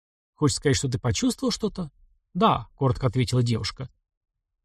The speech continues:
В итоге пришлось отдать змею ей, и Лена со счастливой улыбкой отошла в сторону,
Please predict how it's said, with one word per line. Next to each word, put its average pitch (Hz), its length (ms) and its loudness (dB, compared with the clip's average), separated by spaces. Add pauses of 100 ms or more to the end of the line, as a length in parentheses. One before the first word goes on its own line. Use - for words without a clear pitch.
(180)
В 160 120 4
итоге 240 260 4
пришлось 208 420 0
отдать 190 280 2
змею 190 300 4
ей, 139 460 2
и 151 100 0
Лена 170 200 4
со 151 140 -2
счастливой 147 500 2
улыбкой 165 400 2
отошла 196 320 0
в - 60 -4
сторону, 143 480 -2